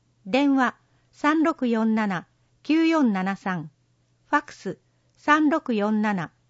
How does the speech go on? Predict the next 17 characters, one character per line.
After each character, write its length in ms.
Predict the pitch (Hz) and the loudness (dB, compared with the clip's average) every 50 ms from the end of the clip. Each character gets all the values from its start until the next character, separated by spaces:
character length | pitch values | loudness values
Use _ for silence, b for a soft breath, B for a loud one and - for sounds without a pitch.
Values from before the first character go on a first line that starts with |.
| _ _ _ - | _ _ _ -4
九 220 | - 302 330 330 | 0 2 2 4
二 280 | 311 330 320 302 254 190 | 4 4 4 4 2 2
六 260 | 180 175 - - 202 | -2 -6 -6 -6 -8
八。 440 | 190 202 214 - - - 160 - _ _ _ _ _ _ _ _ _ _ _ _ _ _ _ _ _ _ _ _ _ _ _ _ _ _ _ _ _ _ _ _ _ _ _ _ _ _ _ _ _ _ _ - | -6 -6 -8 -8 -10 -16 -16 -16 _ _ _ _ _ _ _ _ _ _ _ _ _ _ _ _ _ _ _ _ _ _ _ _ _ _ _ _ _ _ _ _ _ _ _ _ _ _ _ _ _ _ _ -6
高 260 | - 330 349 349 311 | 0 2 2 2 2
次 160 | 220 226 208 | 2 -2 -2
脳 220 | 196 214 254 277 285 | 0 0 0 0 0
機 180 | - - 277 | 0 2 2
能 180 | 269 277 269 277 | 4 4 4 2
障 300 | 269 - 285 277 269 240 | 0 0 0 0 0 0
害 220 | 180 196 185 165 160 | -2 -4 -4 -6 -8
支 220 | - - - 240 | -10 -6 -2 0
援 180 | 285 285 294 277 | 2 4 2 2
促 240 | - 269 254 - - | 2 -2 -4 -4 -6
進 300 | - - 254 262 247 - | -6 0 2 2 2 2
事 140 | 240 214 | 0 -4
業、 360 | 165 208 175 160 156 151 - | -2 -4 -4 -4 -4 -8 -12